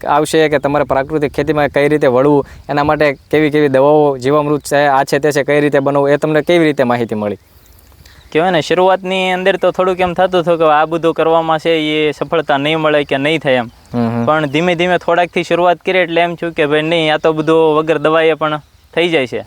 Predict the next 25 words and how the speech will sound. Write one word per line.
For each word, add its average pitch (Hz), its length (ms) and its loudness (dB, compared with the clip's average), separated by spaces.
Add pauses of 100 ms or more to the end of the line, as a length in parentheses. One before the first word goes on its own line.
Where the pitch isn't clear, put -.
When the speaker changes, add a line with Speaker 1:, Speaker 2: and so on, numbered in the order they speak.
Speaker 1:
બરાબર. 117 380 0
શક-, 202 520 -4
અશક્ય 220 420 2
કોઈ 185 160 2
વસ્તુ 156 260 -2
છે 139 220 0
નહીં. 127 120 -4
Speaker 2:
અશક્ય 175 160 -4
કોઈ 180 160 -2
વસ્તુ 180 280 -6
છે 180 260 0
જ 139 40 -6
નહીં. 117 200 -10 (140)
Speaker 1:
બરાબર. 127 300 0 (600)
થોડીક 185 220 0
મહેનત 190 340 2
વધે 214 240 2
છે 170 100 0
પણ 160 100 -2
Speaker 2:
મહેનત 170 140 2
Speaker 1:
સામો 185 160 0
Speaker 2:
વધે 190 240 -2
છે. 120 180 -10 (220)
Speaker 1:
ખર્ચો 190 320 2
તમારે 170 340 2